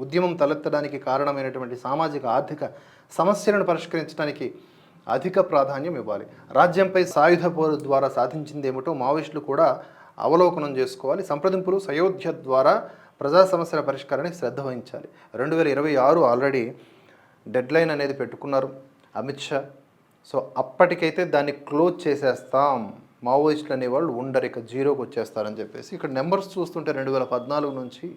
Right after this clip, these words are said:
రిపీట్ చేస్తున్నాను, I just repeat it, రెండు వేల పద్నాలుగు నుంచి పదిహేడు వందల మంది మావోయిస్టులు హతమయ్యారు ఆపరేషన్స్లో భాగంగా,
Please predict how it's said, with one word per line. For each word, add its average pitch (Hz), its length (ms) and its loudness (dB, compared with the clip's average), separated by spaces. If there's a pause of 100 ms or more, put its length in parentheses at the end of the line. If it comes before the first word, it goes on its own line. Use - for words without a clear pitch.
రిపీట్ 143 380 -6
చేస్తున్నాను, 117 480 -10
I 120 120 -8
just 117 140 -14 (100)
repeat 135 240 -10
it, - 140 -16 (1040)
రెండు 143 220 0
వేల 151 120 6
పద్నాలుగు 160 480 4
నుంచి 165 380 -4 (260)
పదిహేడు 180 400 6
వందల 170 240 4
మంది 147 220 -2
మావోయిస్టులు 185 680 -2 (500)
హతమయ్యారు 127 520 -8 (560)
ఆపరేషన్స్లో 120 560 -4
భాగంగా, 98 400 -14